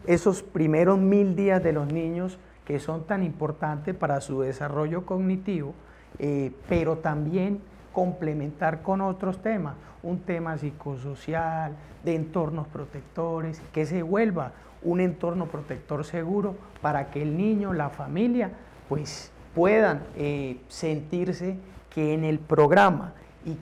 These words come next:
que en cada jardín de Buen Comienzo existe un entorno seguro donde el niño tenga su nutrición completa y obviamente,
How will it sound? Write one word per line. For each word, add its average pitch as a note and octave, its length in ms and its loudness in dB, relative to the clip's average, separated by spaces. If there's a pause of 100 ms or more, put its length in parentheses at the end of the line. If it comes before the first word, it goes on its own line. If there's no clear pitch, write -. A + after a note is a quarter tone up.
(140)
que D#3 280 0
en D#3 80 -2
cada F#3 460 6
jardín F3+ 500 0
de G3+ 80 0
Buen F3 220 -2
Comienzo F#3+ 580 -4 (280)
existe D#3 480 -2
un F#3+ 120 2
entorno F#3 520 0
seguro G#3+ 760 0 (280)
donde D#3 280 0
el D#3 180 -2
niño F#3+ 400 -2 (340)
tenga E3+ 480 0
su D#3 200 -2
nutrición D3+ 760 -2
completa G3+ 640 -6 (220)
y D#3+ 100 0
obviamente, E3 760 2